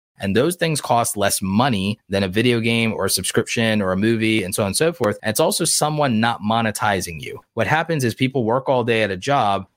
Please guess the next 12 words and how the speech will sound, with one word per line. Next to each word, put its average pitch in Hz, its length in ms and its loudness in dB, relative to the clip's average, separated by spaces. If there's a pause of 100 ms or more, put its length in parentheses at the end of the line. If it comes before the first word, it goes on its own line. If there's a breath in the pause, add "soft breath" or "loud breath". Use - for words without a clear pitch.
and 101 100 -4
they're 104 80 2
being 110 260 2
monetized 107 840 0
physically 127 600 0
all 98 220 2
day. 101 500 -2
And 104 140 -4
then 110 80 2
they 113 100 0
come 101 220 -2
home 110 540 0